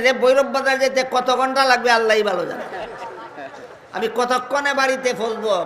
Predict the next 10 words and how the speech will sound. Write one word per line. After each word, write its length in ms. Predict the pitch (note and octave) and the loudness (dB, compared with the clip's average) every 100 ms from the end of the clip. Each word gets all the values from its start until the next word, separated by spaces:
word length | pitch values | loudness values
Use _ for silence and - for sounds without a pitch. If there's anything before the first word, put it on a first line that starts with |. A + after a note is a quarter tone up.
| - | -4
কতক্ষণ, 480 | F#3+ A#3 A#3 C4+ C4 - | -4 -4 -4 -6 -6 -2
কতক্ষণ 460 | A#3 B3 A#3+ C4+ C#4 A3+ | -2 -2 -4 -4 -4 -4
ঘুমাবার 400 | B3 C4 B3+ B3 - | -2 0 0 0 -2
সময় 260 | A#3 A3+ G#3 | -4 -2 -2
পাবো, 200 | G#3 F#3+ F3 G3 | -2 -2 -4 -2
তারপরে 340 | A3+ A3+ A#3+ A3+ | -4 -2 -4 -2
ফজরের 400 | A3+ A3 G#3 G3 E3 | -2 -2 0 0 0
পরে 160 | F3+ F3 | -2 -4
কিভাবে 380 | A#3+ A#3+ A3 G3 D3 - - - - - - - D#4 | 0 0 2 0 -2 -10 -14 -14 -16 -16 -16 0 2
ওই 180 | D4+ | 4